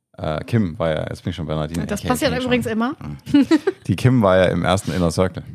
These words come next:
Speaker 2: Genau.
Speaker 1: Bei mir. Und die Kim ist in einer, in der Konferenzbubble unterwegs eigentlich, ne?
Speaker 2: So
Speaker 1: Nicht
Speaker 2: ist
Speaker 1: nur
Speaker 2: es.
Speaker 1: bei Campings, sondern auch
Speaker 2: O M T,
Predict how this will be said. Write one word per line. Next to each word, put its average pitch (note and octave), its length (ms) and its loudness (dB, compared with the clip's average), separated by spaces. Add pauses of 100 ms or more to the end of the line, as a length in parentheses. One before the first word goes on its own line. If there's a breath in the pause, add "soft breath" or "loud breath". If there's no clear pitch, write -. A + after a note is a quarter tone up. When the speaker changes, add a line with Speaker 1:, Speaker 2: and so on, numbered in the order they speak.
(180)
Speaker 2:
Genau. G#3 240 -8 (380)
Speaker 1:
Bei E2+ 100 2
mir. D2 240 -2 (880 loud breath)
Und D#2 760 2 (560)
die - 80 -6
Kim F#2 280 2
ist - 280 0
in F2 200 0
einer, E2 640 2
in F#2 140 0
der E2+ 80 4
Konferenzbubble F2 840 0
unterwegs D#2 520 -2
eigentlich, D#2 320 -6
ne? F2+ 200 -2 (260)
Speaker 2:
So F#2 80 -6
Speaker 1:
Nicht G2 100 -2
Speaker 2:
ist F3 60 -2
Speaker 1:
nur A2+ 200 6
Speaker 2:
es. F2 60 -4
Speaker 1:
bei F2+ 120 4
Campings, A2+ 420 -4
sondern F#2 280 -8
auch G2 220 -12 (420)
Speaker 2:
O F#3+ 100 -4
M F3+ 120 -2
T, A#3+ 400 -4